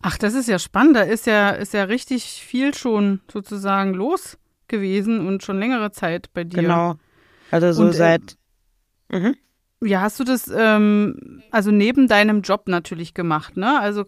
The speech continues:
Speaker 1: willst
Speaker 2: Ja,
Speaker 1: du kurz noch
Speaker 2: natürlich.
Speaker 1: sagen, genau, was, was
Speaker 2: Ja.
Speaker 1: machst du denn, äh, beruflich? Weil du meintest eben, du hast, äh, geguckt, also du hast mal gesucht nach anderen A D H S ler innen, die f-, in dem gleichen Berufsfeld vielleicht leben, äh, äh, ähm,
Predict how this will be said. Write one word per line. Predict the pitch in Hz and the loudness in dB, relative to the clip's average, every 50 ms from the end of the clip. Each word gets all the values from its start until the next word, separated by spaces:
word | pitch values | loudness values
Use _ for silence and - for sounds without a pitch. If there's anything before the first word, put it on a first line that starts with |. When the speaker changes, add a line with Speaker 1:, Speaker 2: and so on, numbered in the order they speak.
| _ | _
Speaker 1:
willst | - - | 0 4
Speaker 2:
Ja, | 220 240 | 4 6
Speaker 1:
du | 226 | 6
kurz | 196 196 202 | 4 2 0
noch | 240 220 | 0 2
Speaker 2:
natürlich. | 214 196 180 170 170 - | 4 4 4 4 4 2
Speaker 1:
sagen, | 208 214 240 254 220 196 | 0 0 0 0 -2 -2
genau, | 202 208 214 208 190 185 | -4 -2 0 0 0 2
was, | 196 214 - - | 0 -2 -4 -4
was | 233 214 - | -8 -2 2
Speaker 2:
Ja. | 226 233 | 2 2
Speaker 1:
machst | 247 - - - | 2 0 -4 -4
du | 302 | -2
denn, | 247 233 214 202 - - | -2 0 -2 -2 -4 -6
äh, | 190 190 | -6 -6
beruflich? | 190 202 190 208 208 - - 202 196 196 | -6 -6 -4 -4 -6 -6 -4 -6 -6 -2
Weil | - 214 208 | 0 0 0
du | 220 | 0
meintest | 226 226 214 226 254 254 240 - - | 0 0 0 0 0 -2 -4 -8 -8
eben, | - 233 247 240 240 240 - - - - - - - _ - | -4 -4 -2 0 -2 -2 -4 -8 -20 -20 -20 -20 -20 _ -8
du | - 240 | -6 -2
hast, | 226 240 240 - - - - | 0 0 0 0 -2 -8 -4
äh, | - 226 233 233 220 220 214 _ - | -2 -2 -2 -2 -4 -8 -16 _ -8
geguckt, | - 226 220 - 269 269 269 - - - | -8 -6 -4 -2 -4 -4 -4 -8 -12 -8
also | - 214 214 214 226 226 | -6 -6 -4 -4 -6 -6
du | 214 208 | -4 -4
hast | 208 233 226 - - - | -4 -4 -4 -6 -6 -4
mal | 226 220 226 220 | -2 -2 0 -2
gesucht | 226 208 208 233 240 - - | -4 -6 -6 -8 -8 -6 -4
nach | 214 196 202 - | -4 -4 -4 -4
anderen | - 214 247 262 262 247 226 226 220 | -2 2 4 4 4 2 2 -2 -2
A | 220 - 214 | -2 -4 -4
D | 208 220 208 - | -4 -4 -6 -4
H | - - 208 | -2 -2 -2
S | 214 214 208 214 - 214 - - | -2 -2 -4 -4 -6 -6 -6 -4
ler | 208 208 202 - | -2 -2 -2 -2
innen, | 208 202 208 202 190 | -2 -2 -2 -2 -4
die | 202 202 208 | -4 -6 -8
f-, | 196 - - - | -8 -10 -14 -8
in | - 190 | -6 -4
dem | 202 202 190 | -4 -4 -2
gleichen | 190 226 226 226 220 - 214 202 | -2 -2 -2 -2 -2 -2 -4 -4
Berufsfeld | 185 190 175 220 302 - - - 190 175 170 170 | -4 -4 -4 -4 -6 -6 -6 -4 -2 -2 -2 -4
vielleicht | - 175 156 - - 156 - | -6 -6 -6 -6 -8 -8 -10
leben, | - 170 170 180 202 247 311 349 320 254 - - | -8 -6 -4 -2 -2 0 0 0 -2 -2 -4 0
äh, | - 196 | 2 4
äh, | 202 185 196 190 175 - 185 | 4 6 6 4 4 2 2
ähm, | 180 180 175 170 | 0 0 -2 -2